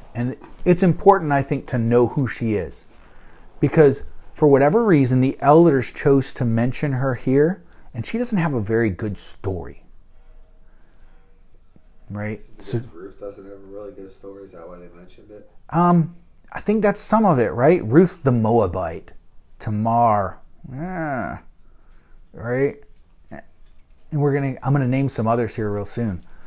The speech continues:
Speaker 1: that we're gonna see are, they're not the best of stories, but I think it's the picture that Jesus wants to paint, right? It wouldn't be a big deal if he only redeemed those worthy of being redeemed,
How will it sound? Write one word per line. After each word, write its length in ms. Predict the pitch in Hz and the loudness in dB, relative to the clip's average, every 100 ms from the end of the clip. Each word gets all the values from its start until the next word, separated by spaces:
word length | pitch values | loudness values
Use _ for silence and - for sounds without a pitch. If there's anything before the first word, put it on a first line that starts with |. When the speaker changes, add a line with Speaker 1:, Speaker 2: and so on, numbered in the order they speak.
| - - | -18 -12
Speaker 1:
that 160 | 113 110 | -6 -4
we're 100 | 113 | -4
gonna 160 | 110 | -6
see 300 | 95 - 127 | -8 -4 -2
are, 260 | 110 95 87 - - - - | -2 -4 -10 -18 -20 -20 -14
they're 140 | - 185 | -2 2
not 180 | 285 285 | 2 2
the 80 | |
best 340 | 165 113 120 - | 2 2 0 -2
of 100 | 107 | -8
stories, 480 | - 135 113 90 - - - - - | -2 0 0 -4 -12 -20 -20 -20 -6
but 100 | 139 | -4
I 60 | 143 | -2
think 260 | 165 175 | 0 -2
it's 160 | 247 - | -2 -6
the 100 | - | -8
picture 400 | - 127 - 123 | -4 -4 -4 -4
that 260 | 113 - - - - - _ - | -2 -6 -12 -20 -20 -20 _ -6
Jesus 420 | 104 139 127 - | -2 0 -2 -2
wants 360 | 117 120 - - | -2 -2 -2 -6
to 100 | - | -6
paint, 540 | - - 190 175 - - - - - - - - - - - | -6 -4 -4 -6 -14 -16 -20 -20 -20 -20 -20 -20 -20 -20 -6
right? 260 | 107 139 - - - - - - - - - - _ _ - | -4 -4 -6 -20 -20 -20 -20 -20 -20 -20 -20 -20 _ _ -2
It 80 | 147 | 4
wouldn't 240 | 165 320 | 6 6
be 100 | 254 | 4
a 60 | 147 | 4
big 300 | 135 135 101 | 4 2 0
deal 420 | 113 120 170 - | 0 4 4 4
if 140 | 139 - | -2 2
he 160 | 147 | 0
only 300 | 127 143 196 | 2 2 4
redeemed 580 | 190 165 117 127 147 120 | 4 2 2 0 0 2
those 260 | 110 123 104 | 2 2 0
worthy 440 | 90 113 123 123 | -2 0 0 0
of 100 | 113 | 0
being 280 | 117 113 107 | -2 -2 -2
redeemed, 560 | 98 90 98 87 - | -2 -4 -6 -8 -12